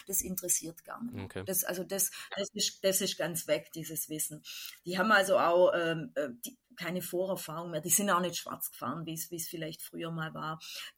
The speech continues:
Speaker 1: Äh, da, da interessiert nicht mal, was das für ein Auto ist. Nach fünf, zehn Fahrstunden kommt die Frage, „Was, was ist denn das eigentlich für eine Marke?“
Speaker 2: Mhm.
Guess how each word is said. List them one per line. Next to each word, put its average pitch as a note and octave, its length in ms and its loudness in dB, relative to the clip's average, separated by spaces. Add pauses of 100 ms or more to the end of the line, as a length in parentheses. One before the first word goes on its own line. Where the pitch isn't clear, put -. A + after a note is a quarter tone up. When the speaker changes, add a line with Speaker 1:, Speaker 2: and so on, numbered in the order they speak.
(120)
Speaker 1:
Äh, C3+ 200 -4
da, F#3+ 160 6
da G3+ 200 6
interessiert G#3+ 480 8
nicht G#3 140 2
mal, F#3+ 160 2
was F#3 180 4
das F#3 120 0
für F3 140 -2
ein - 60 -2
Auto A#3+ 260 2
ist. E3 200 -4
Nach F3 200 -6
fünf, - 480 -4
zehn G#3+ 200 0
Fahrstunden A3 560 2
kommt G#3 200 -4
die F#3+ 60 -6
Frage, G#3 460 2
„Was, F#3 140 -2 (100)
was G3+ 200 2
ist A3 120 2
denn A#3 60 8
das G3 140 0
eigentlich F#3 280 -2
für F3+ 80 -4
eine F3 140 -8
Marke?“ G3 480 2
Speaker 2:
Mhm. A2+ 160 -2